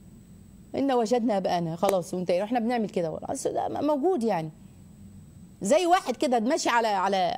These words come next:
على امر من الامور، من ضمن الحاجات يعني العجيبه جدا جدا يعني. ويقول لك: "يعني مش لما تغلط اضربها؟" <laughs> هاتهولي، هاتهولي، هاتهولي بمسكه. مين اللي قال لك كده يا ابني؟ لا، لا،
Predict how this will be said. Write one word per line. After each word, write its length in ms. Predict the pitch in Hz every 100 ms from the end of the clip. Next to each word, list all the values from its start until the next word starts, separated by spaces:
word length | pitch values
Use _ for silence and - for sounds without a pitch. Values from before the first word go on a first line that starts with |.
| -
على 180 | 190 214
امر 280 | 320 302
من 120 | 240 226
الامور، 440 | 196 220 330 254 - - - -
من 120 | 202
ضمن 200 | 285 330
الحاجات 500 | 269 - 214 269 269
يعني 140 | 240 214
العجيبه 420 | 202 202 294 220
جدا 280 | 220 190 190
جدا 320 | 185 175 170
يعني. 260 | 165 - - - - - - - -
ويقول 200 | 226 254
لك: 180 | 226 175
"يعني 160 | 160
مش 200 | 160 -
لما 140 | 196 190
تغلط 380 | 269 185 240 196
اضربها؟" 480 | 196 233 226 226 - - 160 - - - -
<laughs> 180 | 196 - 208 - - - - - - - - - - 262 320 311 285 240 190 -
هاتهولي، 600 | 202 220 226 359 415 208 - - - - -
هاتهولي، 800 | 180 208 226 285 294 262 202 165
هاتهولي 540 | 165 180 220 247 202
بمسكه. 340 | 175 175 175 170
مين 200 | 214 311
اللي 140 | 302 240
قال 160 | 233
لك 140 | 208 -
كده 180 | 175
يا 60 | 165
ابني؟ 120 | 165 - - - - - 190
لا، 140 | 330
لا، 140 | 392